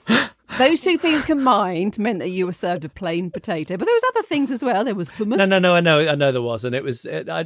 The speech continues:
Speaker 2: I, what I liked about it as well is, like, I've often wondered, what
Speaker 1: Here
Speaker 2: would
Speaker 1: it
Speaker 2: it be
Speaker 1: comes.
Speaker 2: like
Speaker 1: Here
Speaker 2: to
Speaker 1: it
Speaker 2: be in a
Speaker 1: comes.
Speaker 2: Russian gulag?
Speaker 1: <laughs> Here it
Speaker 2: Like, what
Speaker 1: comes.
Speaker 2: would it be like, the food they would serve in somewhere like that?
Speaker 1: <laughs>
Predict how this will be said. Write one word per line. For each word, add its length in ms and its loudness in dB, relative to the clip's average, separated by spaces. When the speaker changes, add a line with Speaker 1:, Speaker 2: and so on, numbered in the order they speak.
Speaker 2:
I, 460 0
what 200 2
I 80 2
liked 300 4
about 280 0
it 100 -6
as 160 -6
well 320 0
is, 420 -2
like, 120 -2
I've 60 -2
often 380 0
wondered, 400 0
what 140 -4
Speaker 1:
Here 100 0
Speaker 2:
would 80 2
Speaker 1:
it 60 0
Speaker 2:
it 80 -6
be 140 2
Speaker 1:
comes. 40 4
Speaker 2:
like 320 4
Speaker 1:
Here 60 -4
Speaker 2:
to 80 -2
Speaker 1:
it 20 -2
Speaker 2:
be 120 2
in 100 2
a 20 2
Speaker 1:
comes. 80 0
Speaker 2:
Russian 300 -2
gulag? 480 0
Speaker 1:
<laughs> 80 -10
Here 80 4
it 100 0
Speaker 2:
Like, 100 6
what 140 6
Speaker 1:
comes. 100 0
Speaker 2:
would 120 2
it 100 0
be 100 0
like, 380 0
the 80 -8
food 400 -4
they 120 -2
would 140 -4
serve 380 2
in 80 2
somewhere 320 -2
like 260 -4
that? 440 -6
Speaker 1:
<laughs> 80 -20